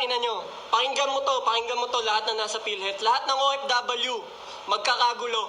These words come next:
dahil sa ginagawa ninyo. Bakit nyo dapat i-charge ng three percent ang mga O F W para dyan?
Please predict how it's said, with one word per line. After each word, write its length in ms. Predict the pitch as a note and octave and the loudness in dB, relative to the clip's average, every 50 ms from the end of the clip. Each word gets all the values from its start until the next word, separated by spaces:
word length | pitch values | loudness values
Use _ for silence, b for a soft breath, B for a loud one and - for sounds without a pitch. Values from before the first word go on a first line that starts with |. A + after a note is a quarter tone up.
| - - - - - | -6 -10 -12 -8 -4
dahil 160 | - F#3 G3+ | -2 -2 0
sa 120 | G3 B3 A3 | -2 -2 -2
ginagawa 520 | G#3+ A3 A3 G#3+ G#3 G#3 G#3 G#3 G3 F#3 | -2 0 0 -2 -2 0 0 0 0 0
ninyo. 280 | F3+ F3 E3+ E3 D#3 D3 - - - - - - - - - - - - - - - - - - - - - - - - - - - - - | 0 -2 -4 -6 -6 -8 -8 -12 -14 -14 -14 -14 -14 -14 -14 -14 -14 -14 -14 -14 -14 -14 -14 -14 -14 -14 -14 -14 -14 -14 -14 -14 -14 -4 0
Bakit 300 | A#3+ C4 D4 C#4+ D4+ D4 D4 | 2 2 2 2 0 0 0
nyo 100 | C#4+ C#4 C#4 | 0 2 2
dapat 320 | C#4 C#4 C#4 C4+ C4+ C4+ - - - - - - - B3 | 2 2 2 2 0 0 -2 -6 -10 -12 -12 -8 -6 -6
i-charge 380 | A3 - - C4 B3+ B3+ - - | -2 0 0 0 0 0 0 0
ng 160 | B3+ A#3+ A#3 | 0 -2 -2
three 160 | C4 A#3+ A#3 A#3 | -2 -4 -2 -2
percent 340 | A#3+ A#3 A3+ - B3 A3+ A3 A3+ | -2 -2 -2 -2 -2 -2 0 -2
ang 80 | G#3+ G#3 | -2 0
mga 160 | G#3 G#3 G3+ | 0 2 2
O 100 | G3+ G3+ G3+ | 4 4 2
F 80 | G3+ G3 G3 | 0 0 0
W 360 | F#3+ F#3+ F#3 F3+ F3+ F3+ F#3+ G3 | 0 0 0 0 -2 -2 -4 -2
para 240 | - F#3 F3+ E3+ E3 | 0 0 2 0 0
dyan? 200 | D#3+ D#3+ D#3 D3 | -2 -2 -4 -4